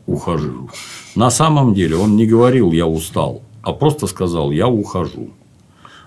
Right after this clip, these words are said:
В "Народное сознание" фразу внедрила реприза из К В Н две тысячи второго года. Я охренел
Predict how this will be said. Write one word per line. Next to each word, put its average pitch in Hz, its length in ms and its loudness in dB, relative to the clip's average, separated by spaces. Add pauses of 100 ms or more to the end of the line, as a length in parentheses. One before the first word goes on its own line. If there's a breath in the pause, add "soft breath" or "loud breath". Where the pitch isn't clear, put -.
В 92 120 0
"Народное 120 460 2
сознание" 135 540 0
фразу 123 360 0
внедрила 101 560 0
реприза 104 520 -2
из 87 160 -4
К - 100 -8
В 82 200 -2
Н 107 220 -2
две 76 140 -6
тысячи 101 340 -6
второго 73 560 -6
года. 58 460 -10 (540 soft breath)
Я 82 240 2
охренел 107 540 0